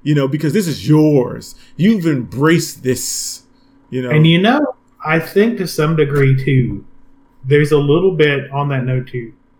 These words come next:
Speaker 2: of, "I like this. It's good. Oh, this person, I," sometimes, you, you know, sometimes we feel like it's an attack on us.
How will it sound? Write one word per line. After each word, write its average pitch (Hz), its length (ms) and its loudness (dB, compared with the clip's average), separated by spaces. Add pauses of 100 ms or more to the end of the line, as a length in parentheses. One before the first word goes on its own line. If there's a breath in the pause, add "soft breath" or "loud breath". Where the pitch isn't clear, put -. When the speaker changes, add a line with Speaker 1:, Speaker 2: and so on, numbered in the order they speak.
(120)
Speaker 2:
of, 135 440 0
"I 170 200 2
like 151 420 0
this. 127 460 -10
It's 202 260 0
good. 131 560 -2 (480)
Oh, 196 240 6
this 185 220 0
person, 196 480 0
I," 151 340 0
sometimes, 208 640 -2
you, 160 80 -8 (360)
you 156 120 -6
know, 147 80 -2
sometimes 175 340 -6
we 151 80 -4
feel 147 140 -4
like 143 160 0
it's 135 140 -10
an - 120 -8
attack 131 280 -2
on 113 180 -8
us. 117 60 -10